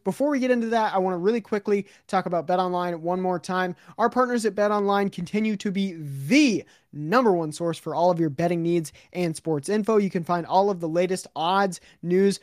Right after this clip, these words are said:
and sports developments, including this year's basketball playoffs, Major League Baseball season,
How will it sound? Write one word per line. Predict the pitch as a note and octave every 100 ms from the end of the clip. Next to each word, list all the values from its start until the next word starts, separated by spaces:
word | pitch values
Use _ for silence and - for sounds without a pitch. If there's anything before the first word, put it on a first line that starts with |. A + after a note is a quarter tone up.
| - _
and | F#3 G3+ G3
sports | G3 G3 -
developments, | F3 F3+ F3 F3 -
including | E3 - G#3+ A3 G#3 - _
this | E3+ F#3+ F#3+
year's | F3
basketball | D#3 D3 C#3+ C#3 A#2+
playoffs, | - G#3 G#3+ G#3 - - -
Major | D#3+ C#3+ C#3
League | C3 D#3
Baseball | G3+ G3 F#3+
season, | F3+ G3 F#3 G3